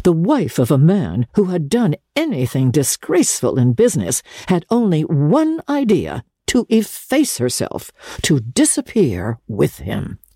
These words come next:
There was the case of poor Grandmamma Spicer, your great-grandmother May. "Of course," Missus Welland hastened to add, "your great-grandfather's money difficulties were private.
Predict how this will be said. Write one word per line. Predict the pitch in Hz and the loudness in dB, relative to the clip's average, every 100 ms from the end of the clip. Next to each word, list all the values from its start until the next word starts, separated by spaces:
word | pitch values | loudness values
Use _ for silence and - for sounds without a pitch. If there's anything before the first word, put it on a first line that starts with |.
| _ _ _ _ _ _ | _ _ _ _ _ _
There | 165 147 | 0 0
was | 110 117 | -2 -2
the | - | -2
case | - 139 92 - | 0 2 2 0
of | 98 | -2
poor | - 165 101 | 2 0 0
Grandmamma | 117 135 101 113 131 117 - | -2 0 2 2 2 0 -2
Spicer, | - 131 76 - - 117 _ - - - - | -2 -2 -2 -4 -4 -6 _ -20 -20 -6 0
your | 131 | 2
great-grandmother | 117 165 165 113 120 165 101 101 110 95 104 | 2 2 2 0 0 0 0 -2 -2 -2 0
May. | 127 101 - 117 - _ _ - - - _ - | 0 -2 -8 -10 -10 _ _ -20 -20 -20 _ -4
"Of | 247 | -4
course," | - 190 120 113 - - - _ _ _ _ | 0 0 0 0 -2 -6 -12 _ _ _ _
Missus | 120 107 98 107 | 0 0 0 2
Welland | 117 82 71 - | 2 0 -4 -2
hastened | - 120 - 90 95 | 0 0 0 -2 -2
to | - | -2
add, | 110 90 107 - _ _ - - | -2 -2 -6 -12 _ _ -14 0
"your | 196 185 | 2 2
great-grandfather's | 143 254 151 131 160 135 - 123 107 101 110 | 2 2 2 0 0 0 0 0 0 0 2
money | 139 160 113 95 | 4 4 2 2
difficulties | 147 110 - 98 107 120 156 | 0 -2 -4 -2 2 0 2
were | 202 | -2
private. | - 277 269 151 101 - - | -2 -2 0 0 -2 -4 -10